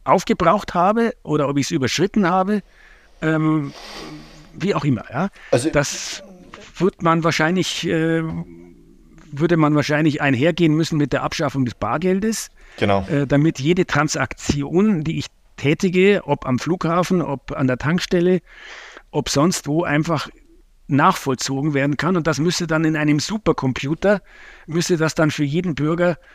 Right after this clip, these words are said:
Speaker 1: äh, ähm, zusammengeführt werden. Das wäre dann letztlich die lückenlose Überwachung jeder, jedes einzelnen,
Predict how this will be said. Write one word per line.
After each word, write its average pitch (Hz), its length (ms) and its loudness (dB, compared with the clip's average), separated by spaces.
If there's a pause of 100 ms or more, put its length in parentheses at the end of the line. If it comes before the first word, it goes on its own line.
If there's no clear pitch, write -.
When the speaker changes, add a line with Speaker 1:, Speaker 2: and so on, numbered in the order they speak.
(200)
Speaker 1:
äh, 147 680 0
ähm, 143 880 -4
zusammengeführt 135 880 0
werden. 104 240 -6
Das 135 160 0
wäre 180 160 0
dann 160 200 4
letztlich 160 420 -2
die 143 120 -4
lückenlose 156 600 2
Überwachung 135 680 0 (440)
jeder, 151 440 0
jedes 156 360 0
einzelnen, 135 600 2